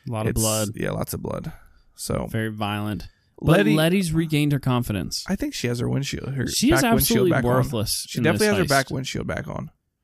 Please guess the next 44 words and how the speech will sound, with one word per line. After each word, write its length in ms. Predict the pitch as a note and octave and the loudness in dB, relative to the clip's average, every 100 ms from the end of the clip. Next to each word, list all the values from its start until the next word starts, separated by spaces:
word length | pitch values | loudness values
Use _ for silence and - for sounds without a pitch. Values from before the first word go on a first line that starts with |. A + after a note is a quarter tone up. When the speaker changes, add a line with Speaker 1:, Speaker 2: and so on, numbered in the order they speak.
| _ _ _ D#3 | _ _ _ 0
Speaker 1:
Well, 100 | F3 | 2
it 120 | F3 | 2
didn't 200 | A#3 C4 | 2 2
come 180 | A#3+ F#3+ | 2 2
out 160 | E3 | 0
completely. 380 | - C3 C3+ G#2 | -2 0 0 -2
It 40 | |
was 100 | G2+ - | -4 -4
just 140 | C#3+ | -4
shattered. 360 | - G2 E2+ E2 | -2 -2 -2 -6
Speaker 2:
Oh. 40 | - _ _ - _ - | -10 _ _ -20 _ -2
So 140 | F3+ | 2
she 380 | D#3+ - A#3+ A#3 | 2 2 0 2
is, 440 | G3 D#3+ D3+ - - - | 2 2 0 -6 -8 -6
she's 200 | - - | -4 -2
coming 220 | A#3 A#3 | -2 -2
up 100 | - | 0
from 120 | G#3 | -2
the 80 | G3+ | 2
rear 340 | C#3+ C3 D#3 - C#3 | 2 2 0 -4 0
<laughs> 240 | C#3+ C#3+ _ _ - _ - | 0 0 _ _ -20 _ -4
to, 320 | - D3+ C#3 | 2 4 4
uh, 340 | C3+ B2 C3 C#3+ - _ _ _ | 4 4 2 -2 -10 _ _ _
help 180 | C3 C#3+ | 0 2
with 140 | C3 | 2
Leon, 480 | B2+ C3+ B2+ C3 D3 - - | 2 0 0 -2 -4 -10 -8
and 80 | C#3+ | -2
she 160 | D3 | -2
has 260 | - E3+ - | -2 -6 -6
to 40 | F3 | -4
drive 380 | C#3+ C#3 C#3 - | 2 2 2 2
underneath 420 | C3+ C#3 C3+ C3+ | 2 2 2 0
the 60 | - | 0
trailer. 400 | - - - - | -4 -4 -4 -2
Speaker 1:
Right. 300 | C3+ A#2+ G#2+ | 0 0 0
She 180 | - G#3 | -2 -2
could 200 | - D#4 | 0 0
have 80 | D4+ | 2
just 400 | C4 - - - | 0 0 -4 -4
came 180 | E3 D#3 | 2 2
up 140 | D3 | 0
the 80 | B2 | -2
right 260 | A2 A#2+ | 0 0
side, 360 | - E3 F#3 G3 | 0 0 0 -2